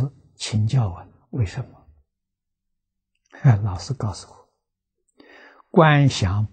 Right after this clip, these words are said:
不容易成就啊。啊，譬如地观，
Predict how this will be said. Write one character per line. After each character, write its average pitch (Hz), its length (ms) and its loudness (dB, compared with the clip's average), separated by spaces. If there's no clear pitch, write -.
不 175 200 4
容 110 360 4
易 117 160 0
成 101 280 -8
就 110 180 -6
啊。 - 240 -16
啊， 104 260 -8
譬 110 160 -4
如 80 60 -16
地 175 240 8
观， - 440 -8